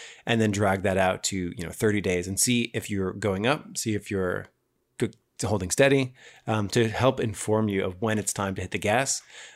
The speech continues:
uh, and, you know, when that starting, uh, gun is going off, so you don't jump the gun and you're not, uh, behind, w-, uh, missing out on anything. So yeah, that, that's a little bit of the thoughts on bidding, uh,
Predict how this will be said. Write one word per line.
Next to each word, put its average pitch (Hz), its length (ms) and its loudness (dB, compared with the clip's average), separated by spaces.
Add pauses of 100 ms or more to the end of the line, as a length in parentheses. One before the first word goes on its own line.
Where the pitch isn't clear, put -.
uh, 101 440 2
and, 98 420 -2
you 95 60 -2
know, 87 80 -2
when 101 260 2
that 92 240 0
starting, 92 480 -2 (580)
uh, 90 460 -4 (320)
gun 113 240 2
is 95 140 -2
going 98 240 0
off, 101 160 0
so 107 100 0
you 101 40 0
don't 98 180 -2
jump 117 180 4
the 120 60 2
gun 110 280 4 (320)
and 104 140 -2
you're 92 100 0
not, 90 300 -2 (160)
uh, 87 220 -2
behind, 95 600 -2 (160)
w-, 101 200 -6
uh, 85 280 -6
missing 92 320 -4
out 90 80 -6
on 90 120 -6
anything. 90 420 -10 (380)
So 117 540 6 (360)
yeah, 175 200 4
that, 123 160 6
that's 135 160 2
a 175 40 2
little 135 300 6
bit 113 160 -2
of 107 100 2
the 101 80 -4
thoughts 104 360 2
on 95 180 -2
bidding, 104 480 0 (480)
uh, 95 400 -2